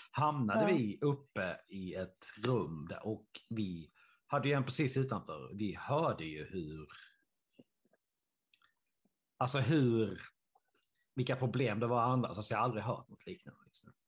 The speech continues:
Speaker 2: Nej, nej.
Speaker 1: Så här korta,
Speaker 2: Ja.
Speaker 1: alltså det, alltså det fick ju verkligen inte ner något syre alls i lungorna. Alltså det var något av det värsta jag har hört, så sett, alltså det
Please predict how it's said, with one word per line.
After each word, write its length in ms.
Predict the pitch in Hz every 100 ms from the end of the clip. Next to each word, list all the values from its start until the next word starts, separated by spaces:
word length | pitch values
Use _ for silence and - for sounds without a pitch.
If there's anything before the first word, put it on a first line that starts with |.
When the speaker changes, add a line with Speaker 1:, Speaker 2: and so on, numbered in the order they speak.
| _ -
Speaker 2:
Nej, 500 | 185 214 254 185 - - - -
nej. 180 | 185 180 220 220 208 -
Speaker 1:
Så 140 | -
här 160 | 143 - -
korta, 420 | - 208 - - -
Speaker 2:
Ja. 140 | 127 196 190
Speaker 1:
alltså 260 | 151 143 139
det, 460 | 131 135 131 123 113
alltså 180 | 131 147
det 120 | 135
fick 240 | 185 180
ju 60 | 175
verkligen 320 | 180 180 156
inte 100 | 156
ner 200 | 151 139
något 260 | 135 131 -
syre 440 | - 151 143 -
alls 420 | - 113 - -
i 20 |
lungorna. 300 | 170 113 104
Alltså 180 | - 113
det 20 |
var 60 | 135
något 160 | 147 143
av 80 | 127
det 100 | 120 - - - -
värsta 460 | 135 151 - 123
jag 120 | 117
har 160 | 113 135
hört, 140 | 78 -
så 140 | -
sett, 260 | - - -
alltså 200 | - -
det 440 | 87 85 - -